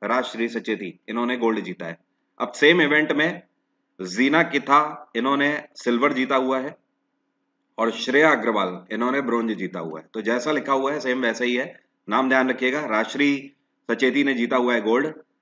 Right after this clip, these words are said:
जीना कित्ता ने जीता हुआ है silver और श्रेया अग्रवाल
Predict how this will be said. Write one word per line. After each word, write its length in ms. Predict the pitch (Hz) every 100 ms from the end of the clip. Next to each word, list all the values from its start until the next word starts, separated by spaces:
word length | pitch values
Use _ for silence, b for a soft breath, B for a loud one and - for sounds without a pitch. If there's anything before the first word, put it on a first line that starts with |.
| _ -
जीना 280 | 101 131 143
कित्ता 280 | 135 - 131
ने 100 | 131
जीता 220 | 117 123
हुआ 240 | 120 117
है 300 | 110 110 104 95 - _ -
silver 380 | 110 135 143 - _ -
और 160 | 107 104
श्रेया 320 | 123 131 120
अग्रवाल 420 | 107 107 117